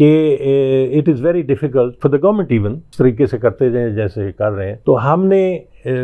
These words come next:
मेरा अपना ख्वाहिश थी, तो what we did is, वो सबसे पहले आपके पास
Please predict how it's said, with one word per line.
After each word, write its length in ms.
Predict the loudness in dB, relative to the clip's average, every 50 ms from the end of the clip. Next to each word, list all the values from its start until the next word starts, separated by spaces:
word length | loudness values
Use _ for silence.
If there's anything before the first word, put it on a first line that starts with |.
| -6 -6
मेरा 300 | -2 0 2 2 2 2
अपना 320 | 0 0 -2 -2 -4 -4 -4
ख्वाहिश 320 | -2 -4 -4 -4 -4 -6
थी, 240 | -4 -4 -4 -4 -4
तो 520 | -8 0 2 2 2 2 -2 -8 -10 -2 0
what 200 | 2 2 2 2
we 140 | 0 0 0 0
did 160 | 0 0 0
is, 140 | -2 -2 -2 -8 _ _ -14 -8
वो 180 | -2 -2 -2
सबसे 640 | -2 -2 -6 -12 -2 2 2 2 2 0 0 0 0
पहले 420 | 2 2 0 0 2 2 0 0 -2
आपके 460 | -2 -2 0 0 -2 -2 0 -2 0
पास 360 | 2 2 0 0 0 -4